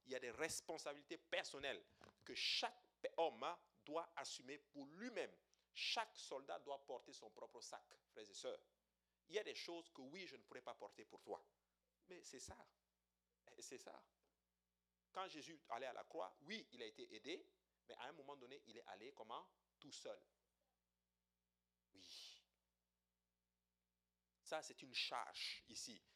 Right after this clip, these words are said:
euh, euh, un, comme un sac. Et l'Église n'est pas une agence ou n'est pas un club social. Je pense que je vais rester un peu ici. L'Église, là, ce n'est pas un club social. L'Église ne fait pas du social.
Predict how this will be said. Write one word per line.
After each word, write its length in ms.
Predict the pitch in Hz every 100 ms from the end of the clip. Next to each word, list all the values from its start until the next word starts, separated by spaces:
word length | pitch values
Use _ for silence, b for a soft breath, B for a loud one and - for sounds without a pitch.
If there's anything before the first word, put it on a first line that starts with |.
| B -
euh, 220 | 117 104 - -
euh, 60 | - -
un, 140 | 127 120 -
comme 140 | 151 127
un 80 |
sac. 380 | 110 - - - - b b _
Et 100 | 156
l'Église 500 | 147 139 156 208 202
n'est 140 | 165 170
pas 140 | 151
une 220 | 143 156
agence 500 | 127 123 135 135 - 139 143 b b b -
ou 100 | 143
n'est 100 | 123
pas 120 | 131
un 80 | 120
club 280 | - 120 -
social. 540 | 117 - - 123 - - _ _ _ _ _ _ _ _
Je 80 |
pense 180 | - 131
que 100 | -
je 60 | 117
vais 80 | 117
rester 240 | 110 -
un 100 | 107
peu 140 | 107
ici. 300 | 101 90 - - _ _ _ _ _ _ _ _ _ _ _ _ _ _ _ _ -
L'Église, 460 | 117 120 208 185
là, 260 | 185 190 190 - _ _
ce 160 | -
n'est 100 | 123
pas 120 | 117 151
un 140 | 135
club 360 | 127 135 123 -
social. 580 | - 107 - 131 113 - _ b b -
L'Église 420 | 127 117 156 165
ne 100 | 127
fait 200 | - 156
pas 240 | - 139
du 160 | 120 117
social. 580 | - 117 - 147 120